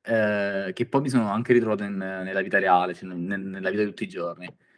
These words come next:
ceh io incontro persone che sono su Twitter anche di persona a Londra. Veramente come ho fatto? Eh, n-, <laughs> allora io partecipo a una serie di community, uhm, una è I O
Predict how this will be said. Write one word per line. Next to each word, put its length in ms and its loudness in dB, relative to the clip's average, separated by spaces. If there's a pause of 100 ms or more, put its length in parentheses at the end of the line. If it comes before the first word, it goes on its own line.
ceh 140 -6
io 140 2
incontro 500 0
persone 540 0
che 120 0
sono 360 -6
su 220 -8
Twitter 440 0
anche 680 2
di 120 -4
persona 680 -6 (360)
a 100 2
Londra. 520 0 (360)
Veramente 1200 2
come 240 -6
ho 40 -2
fatto? 640 -2
Eh, 220 -4
n-, 580 -6
<laughs> 80 -8
allora 320 -2
io 500 -2
partecipo 720 -4
a 40 -2
una 100 -2
serie 220 0
di 80 -2
community, 800 -2 (960)
uhm, 640 -2
una 460 4
è 280 2
I 220 2
O 40 2